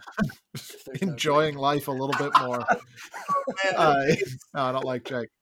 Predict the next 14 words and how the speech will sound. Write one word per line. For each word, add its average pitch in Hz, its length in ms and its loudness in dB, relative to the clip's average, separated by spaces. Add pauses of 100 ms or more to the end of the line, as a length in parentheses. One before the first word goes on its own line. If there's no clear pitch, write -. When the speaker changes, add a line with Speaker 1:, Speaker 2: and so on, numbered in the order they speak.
(420)
Speaker 1:
<laughs> 185 100 4 (680)
Yeah, 185 200 4
Drake 175 340 2
is 175 60 6
Speaker 2:
Oh, 185 80 12
yeah, 180 220 12
Speaker 1:
bad. 185 80 8
Speaker 2:
Noah, 233 300 12
Noah 240 340 12
doesn't. 226 240 12
Speaker 1:
No. 226 60 12
Speaker 2:
I've 214 180 12
been, 233 180 12 (260)
Ahmad, 240 460 12